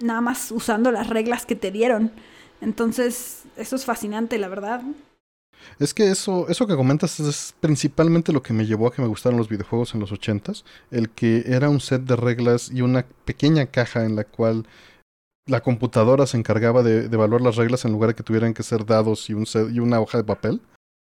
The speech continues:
Speaker 2: Me fascinaba esa idea. Y aquí es como esa idea tan pura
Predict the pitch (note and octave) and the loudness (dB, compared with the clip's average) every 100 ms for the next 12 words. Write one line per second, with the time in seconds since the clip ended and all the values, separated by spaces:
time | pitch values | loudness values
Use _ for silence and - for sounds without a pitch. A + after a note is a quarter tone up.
0 | - A#2+ A#2 - A2 A2+ A2 G#2+ G2+ B2 | -8 -6 -4 -2 0 0 -2 -4 -2 -4
1 | E3+ B2+ B2 A#2 C#3+ D3+ E3+ D3 - E3 | -4 -2 -2 -2 -2 0 0 0 -2 -2
2 | D3 B2+ A#2+ - - _ _ _ - D3 | 2 2 0 -4 -20 _ _ _ -2 0
3 | G3 E3 C3+ B2 C3 G#3 - C#3+ C3 | 0 2 2 2 2 2 2 0 0